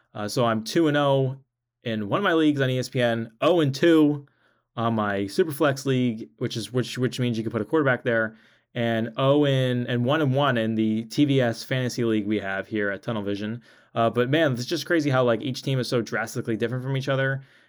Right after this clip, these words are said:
And, uh, if you haven't joined on a super flex league, I highly encourage it 'cause it's really interesting. I haven't done one before this year.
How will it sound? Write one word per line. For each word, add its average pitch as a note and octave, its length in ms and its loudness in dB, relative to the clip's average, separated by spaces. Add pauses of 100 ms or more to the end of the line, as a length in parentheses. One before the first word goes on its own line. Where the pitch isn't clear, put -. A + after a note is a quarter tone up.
(120)
And, A2+ 360 -2
uh, A2+ 320 2
if C3+ 140 0
you G#3+ 100 2
haven't C#4 480 0
joined C#3 400 0
on C3+ 140 0
a G#2+ 40 -2
super D#3+ 280 -2
flex F3+ 320 0
league, F#3 120 2
I A2+ 200 4
highly G3+ 320 -2
encourage C3+ 360 -2
it D#3+ 100 -2
'cause B2 100 -6
it's - 200 -8
really C3 380 0
interesting. C3+ 340 -6
I B2+ 40 2
haven't B2 180 0
done A#2+ 140 0
one B2 160 -2
before B2+ 160 -6
this A#2 160 -4
year. B2+ 280 -2